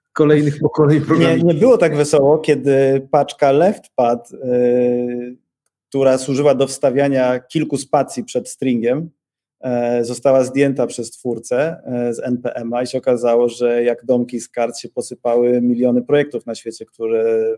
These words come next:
Speaker 2: e, wykorzystywały tę,
Speaker 1: No
Speaker 2: tę
Speaker 1: właśnie,
Speaker 2: paczkę.
Speaker 1: właśnie, bo to, to wydaje się, że, że, że jakby, że problemem N P M a zasadniczym jest to, że on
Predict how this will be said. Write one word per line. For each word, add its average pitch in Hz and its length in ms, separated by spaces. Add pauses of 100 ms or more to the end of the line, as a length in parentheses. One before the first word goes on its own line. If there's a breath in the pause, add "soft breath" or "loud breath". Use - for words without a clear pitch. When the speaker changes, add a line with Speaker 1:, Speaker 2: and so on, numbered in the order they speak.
(180)
Speaker 2:
e, 113 160
wykorzystywały 113 680
tę, 113 140
Speaker 1:
No 110 40 (120)
Speaker 2:
tę 208 80
Speaker 1:
właśnie, - 120
Speaker 2:
paczkę. 220 160
Speaker 1:
właśnie, 196 280
bo 175 80
to, 196 200
to 196 300
wydaje 190 340
się, 196 140
że, 180 200
że, 180 280
że 175 560
jakby, 160 460 (640)
że 139 100
problemem 175 600
N 165 140
P 156 180
M 170 180
a 160 60
zasadniczym 160 560
jest 156 260
to, 165 200
że 165 340
on 156 400